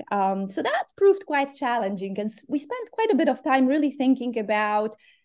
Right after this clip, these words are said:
how do we measure this? How do we test this? And so as the first step, we ran a series of online experiments where we recruited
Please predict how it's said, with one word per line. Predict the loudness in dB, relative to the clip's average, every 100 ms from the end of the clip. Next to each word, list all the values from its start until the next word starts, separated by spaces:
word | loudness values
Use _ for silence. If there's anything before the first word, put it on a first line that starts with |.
| _
how | 0 2
do | 4
we |
measure | 2 2 -2 -4
this? | -4 -4 -4
How | -2 2
do | 2
we | 2
test | -2 -4 -6 -4
this? | -2 -2 -4 -12 _ _ _ _
And | 2
so | 4
as | 2 0
the | -6
first | -4 -2 -2 -6
step, | -2 0 0 0 -2
we | 0 2
ran | 2 0 2 2 0
a | -4
series | -4 -4 -2 0 -2
of | -4 -4
online | 2 4 4 2 -2
experiments | -6 -10 -4 0 0 -2 -4 -6 -4
where | -2 0 0
we | -2 -4
recruited | -4 -4 -4 0 4 4